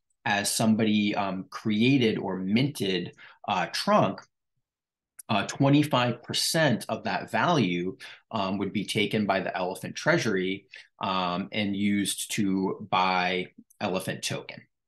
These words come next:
You know, so only twenty-five percent of those proceeds, um, was going to, uh, buy elephant, but that, what that did was that created a lot of buy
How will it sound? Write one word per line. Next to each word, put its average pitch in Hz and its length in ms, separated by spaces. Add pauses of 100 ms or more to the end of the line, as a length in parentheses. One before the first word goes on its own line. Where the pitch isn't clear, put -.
(220)
You 92 140
know, 87 240
so 95 340
only 131 240
twenty-five 139 580
percent 113 300
of 95 80
those 92 160
proceeds, 107 720 (320)
um, 104 280
was 101 180
going 101 440 (120)
to, 98 420
uh, 92 240
buy 90 240
elephant, 104 420
but 110 160
that, 110 200
what 101 140
that 95 180
did 156 220
was 95 260
that - 180
created 101 680
a 92 80
lot 90 220
of - 200
buy 87 280